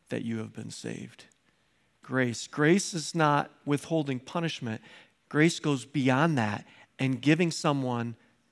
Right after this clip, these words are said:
what they don't deserve. It would be like Lucas after the game going up to that guy and saying, "You know what? Uh, I don't know what he could give him. Chocolate bars? I don't know. What you,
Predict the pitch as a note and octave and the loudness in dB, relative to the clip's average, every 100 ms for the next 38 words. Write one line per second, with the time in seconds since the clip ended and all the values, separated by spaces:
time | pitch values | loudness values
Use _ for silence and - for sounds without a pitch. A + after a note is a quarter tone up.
0 | _ _ C3 C3+ C#3 B2+ B2+ B2 C3 A#2 | _ _ -2 -2 0 0 0 -2 -4 -2
1 | C3 D3 F3+ F3+ D#3+ B2+ C3+ F3 F3+ D3 | 2 4 6 8 6 4 4 4 4 0
2 | B2+ - - - _ _ - D#3+ - D#3+ | 0 -6 -14 -20 _ _ 6 6 6 2
3 | C#3 C#3 D3+ C#3+ C#3 C#3+ C#3+ D#3 C#3 B2+ | 2 4 4 4 2 0 0 2 2 4
4 | B2+ B2+ B2 - C3 B2+ C3+ C#3+ D#3+ E3 | 2 2 -2 -2 -2 -2 0 2 0 -2
5 | - - - _ - B2 A#2 - - _ | -14 -20 -20 _ 0 0 0 -4 -8 _
6 | _ - - - - _ _ _ _ _ | _ -20 -20 -20 -20 _ _ _ _ _
7 | _ - A#2+ B2 A2+ A2 A#2 A2 C3 B2 | _ -10 -2 -2 -2 -2 -4 -4 -8 -6
8 | A2 A#2 A2+ _ _ _ _ _ _ _ | -4 -6 -10 _ _ _ _ _ _ _
9 | - - A2+ A2+ C#3+ C#3+ D3 D#3 - - | -16 -6 -6 -4 -4 -2 -2 -2 -8 -10
10 | A#2+ C3 B2 B2 - A2 - C#3+ B2+ | -6 -6 -4 -6 -8 -12 -14 -12 -12